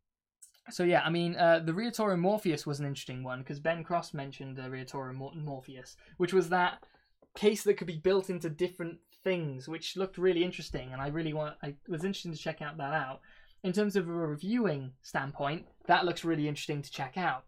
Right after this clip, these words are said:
From t-, from a consumer standpoint, I think there's too many eggs being juggled or something. I don't know. Uh, there's too many, uh, things going on there to make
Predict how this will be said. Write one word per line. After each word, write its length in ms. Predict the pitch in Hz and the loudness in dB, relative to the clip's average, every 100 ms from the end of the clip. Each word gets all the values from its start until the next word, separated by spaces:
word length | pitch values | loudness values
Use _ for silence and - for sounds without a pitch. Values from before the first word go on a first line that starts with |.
| - | -14
From 160 | - 170 | -6 -4
t-, 120 | 185 | -4
from 160 | 185 160 | -4 -4
a 40 | |
consumer 380 | 156 151 233 196 | -4 -4 -2 -2
standpoint, 480 | - 143 131 143 151 | -2 -6 -6 -6 -6
I 60 | |
think 160 | 139 156 | -8 -8
there's 160 | 151 131 | -8 -6
too 160 | 165 | -4
many 240 | 147 135 - | -4 -6 -6
eggs 260 | 151 135 - | -8 -8 -8
being 320 | 135 127 127 | -8 -6 -8
juggled 440 | 131 127 127 127 | -6 -8 -8 -10
or 120 | 135 127 - | -12 -14 -10
something. 480 | 143 147 131 135 - _ _ - | -10 -10 -10 -12 -14 _ _ -10
I 80 | 143 | -8
don't 80 | 143 | -8
know. 120 | 139 - - 208 | -16 -18 -16 -2
Uh, 140 | 175 180 | 4 4
there's 140 | 190 | 4
too 100 | 254 | 4
many, 340 | 226 202 185 180 | 4 4 6 8
uh, 380 | 165 160 156 | 8 8 6
things 420 | 151 - 185 165 160 | 2 -4 -2 0 0
going 220 | 151 147 | 0 0
on 180 | 147 139 | -2 0
there 200 | 135 135 | -2 -2
to 120 | 151 | -4
make 320 | 143 147 | -6 -8